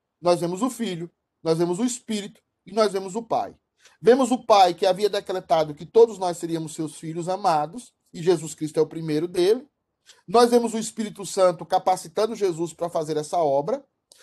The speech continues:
e nós vemos Jesus tornando possível o batismo e a salvação de todos nós. Mais uma vez,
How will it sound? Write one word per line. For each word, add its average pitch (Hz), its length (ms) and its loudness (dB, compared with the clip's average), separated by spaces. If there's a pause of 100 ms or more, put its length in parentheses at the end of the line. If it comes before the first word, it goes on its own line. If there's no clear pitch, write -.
(140)
e 226 100 -4
nós 269 220 4
vemos 220 260 4
Jesus 226 440 4
tornando 240 440 0
possível 170 600 -6 (240)
o 240 120 -2
batismo 220 760 0
e 233 100 0
a 240 80 2
salvação 214 600 0 (160)
de 294 140 -10
todos 175 340 4
nós. - 300 -20 (400)
Mais 156 280 2
uma 220 140 -2
vez, 185 420 0